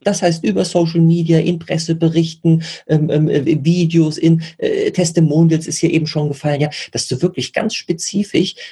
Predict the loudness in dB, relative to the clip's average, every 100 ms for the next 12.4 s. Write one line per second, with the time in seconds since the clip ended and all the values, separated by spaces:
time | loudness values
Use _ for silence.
0 | -20 _ 0 0 -2 -4 -6 -4 -4 -6
1 | -8 -8 -2 -2 -2 -10 -6 -6 -2 -6
2 | -2 -2 0 -2 0 0 -2 -2 0 0
3 | 0 -2 -2 -4 -2 0 0 2 2 2
4 | 0 -4 -6 -8 -18 _ _ -8 -6 -4
5 | -4 -2 -2 -2 -4 -4 0 2 2 0
6 | -2 -6 -4 -2 0 -2 -2 -2 -2 -2
7 | -2 -2 -4 -4 -8 _ -20 -20 -16 -14
8 | -4 0 0 0 -4 -6 -6 -8 -8 -18
9 | -6 -6 -6 _ _ _ -10 -8 -2 -4
10 | -2 -8 -10 -8 0 2 2 0 -2 0
11 | -2 -2 -10 -2 0 0 -2 -2 -4 -4
12 | -4 -2 -4